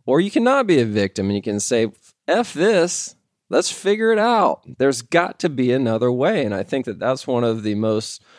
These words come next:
rewarding things that I come across through my career, I'm probably, you'd agree with, is all of these people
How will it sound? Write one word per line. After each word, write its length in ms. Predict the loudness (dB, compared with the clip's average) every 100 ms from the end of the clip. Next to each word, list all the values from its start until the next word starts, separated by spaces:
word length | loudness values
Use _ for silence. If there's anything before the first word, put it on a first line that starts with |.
| -20 -20 -4
rewarding 600 | 0 2 4 6 6 2
things 640 | 2 0 0 -4 -6 -10 -14 _ _ -12
that 320 | -2 2 2
I 160 | 2 0
come 220 | 0 -2
across 480 | 0 0 2 0 -4
through 120 | -4
my 200 | -2 -2
career, 320 | -2 -4 0
I'm 140 | -2 -2
probably, 540 | -2 0 -2 -4 -8 _ _ _ -14
you'd 420 | -2 0 0 -4 -6
agree 340 | -2 0 2
with, 340 | 4 2 0
is 320 | -2 0 -2 -2
all 240 | -2 0
of 120 | 0
these 220 | -2 -4
people 580 | -4 -4 -2 -2 -4 -6